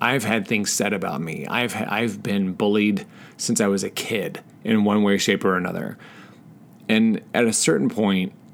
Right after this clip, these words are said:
like, you, you convince yourself that it's okay, that you, that you can deal with it, that you're strong. But at the end of the day, we're all human. And so those comments,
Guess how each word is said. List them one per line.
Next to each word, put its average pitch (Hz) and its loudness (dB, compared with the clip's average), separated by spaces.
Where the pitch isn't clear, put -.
like, 110 -4
you, 104 2
you 110 4
convince 113 2
yourself 101 0
that 90 0
it's 90 -2
okay, 131 -2
that 113 2
you, 98 2
that 98 2
you 104 2
can 98 -2
deal 107 4
with 110 2
it, 107 4
that 90 -4
you're 80 -4
strong. 110 2
But 135 4
at 135 0
the 139 2
end 156 2
of 156 2
the 151 4
day, 135 4
we're 127 2
all 113 0
human. 107 -2
And 123 2
so 123 2
those 120 0
comments, 147 0